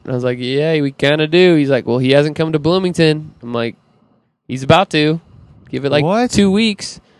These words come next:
Speaker 1: He kept just, like, acting like he wasn't coming.
Speaker 2: Oh, he's gonna on him.
Speaker 1: He's gonna,
Speaker 2: Magically move down to
Speaker 1: he's gonna
Speaker 2: Nashville.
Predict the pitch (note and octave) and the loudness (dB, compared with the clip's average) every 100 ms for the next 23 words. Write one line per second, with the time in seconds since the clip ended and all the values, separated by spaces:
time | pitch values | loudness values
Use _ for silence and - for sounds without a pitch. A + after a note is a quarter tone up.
0 | _ _ _ - D3 F#3+ E3+ E3 D3 C3 | _ _ _ -12 0 0 2 2 2 0
1 | _ - - - _ - D3+ D#3 D#3 C#3 | _ -20 -20 -20 _ 2 2 2 2 2
2 | - C3+ C#3 C3 - C3+ B2 G2+ B2 _ | 2 4 4 2 0 0 0 -4 -10 _
3 | - D#3 E3 D3 B2 D3 D3 D3+ D#3 A#2 | -2 4 6 4 2 2 4 6 4 0
4 | - - F3 C#3+ F#3 F3 F3 D#3+ E3+ G3+ | -6 4 4 6 6 8 6 6 2 6
5 | F#3 F#3+ G3 G#3 G#3 G#3+ C4 G3 F#3 F#3 | 8 8 8 8 10 8 8 8 8 8
6 | F#3 | 8